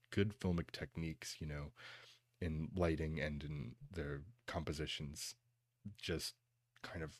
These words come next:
really getting the emotion of what it needed to get across. And I think that,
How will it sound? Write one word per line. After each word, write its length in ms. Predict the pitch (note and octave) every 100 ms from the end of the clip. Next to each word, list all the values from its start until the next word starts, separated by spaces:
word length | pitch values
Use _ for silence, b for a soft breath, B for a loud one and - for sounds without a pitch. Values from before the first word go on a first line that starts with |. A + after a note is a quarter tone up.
| -
really 300 | F#2 D#2+ D2 - _ A2+ G#2
getting 300 | G2+ E2+ E2
the 80 | E2
emotion 560 | D#2 D#2+ - E2 D2 C#2
of 160 | D#2
what 180 | D#2+ D#2
it 120 | D2+ -
needed 300 | D#2 D2+ C#2
to 80 |
get 140 | D2 C#2+
across. 440 | - C#2+ C#2+ C#2+
And 120 | -
I 60 | F2
think 220 | F#2 F2+
that, 160 | D#2+